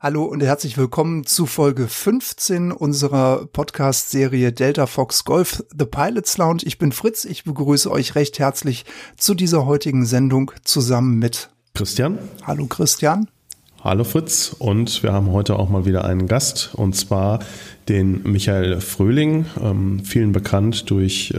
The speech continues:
Speaker 2: ähm, seine Expertise im Bereich I F R. Und ja, wir freuen uns ganz herzlich, dass er heute uns einfach mal ein bisschen Rede und Antwort steht. Und, ähm, vielleicht stellst du dich einfach selber mal kurz vor, Michael.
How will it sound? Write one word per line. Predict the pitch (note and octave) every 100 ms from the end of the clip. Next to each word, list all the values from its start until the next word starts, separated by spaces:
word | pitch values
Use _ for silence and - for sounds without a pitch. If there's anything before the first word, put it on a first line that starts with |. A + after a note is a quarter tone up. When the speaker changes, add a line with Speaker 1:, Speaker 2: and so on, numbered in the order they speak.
| F2
Speaker 2:
ähm, | F#2 F#2 F#2+ F#2+ F#2+
seine | F#2 F2+ F#2+
Expertise | - - F#2+ - B2 A2
im | - F#2
Bereich | F#2+ F#2 F2+ F#2 - - - - - - - -
I | G#2
F | - -
R. | - C3 C#3 C#3+
Und | - G#2+ G2+ G2 - -
ja, | C3 F#2
wir | F#2
freuen | - G#2+
uns | A2 -
ganz | G#2 G#2 -
herzlich, | G#2 G#2 - G#2+ G#2 -
dass | - G2+
er | G2+ G2
heute | G2+ -
uns | G#2 G#2 - -
einfach | G2 G2 F#2+
mal | G2
ein | F#2+
bisschen | G2 G2+
Rede | G2+ G2 F#2
und | F#2
Antwort | G#2 A2 C3
steht. | - C3+ C3 - - - - -
Und, | A#2 G#2 -
ähm, | A2 G#2 G2
vielleicht | - A2+ A2
stellst | - A2+ -
du |
dich | G#2+ G#2+
einfach | G2 F#2+
selber | - G2 F#2
mal | F2+
kurz | F#2 F#2 -
vor, | - F2+ F#2
Michael. | F#2 F2 F#2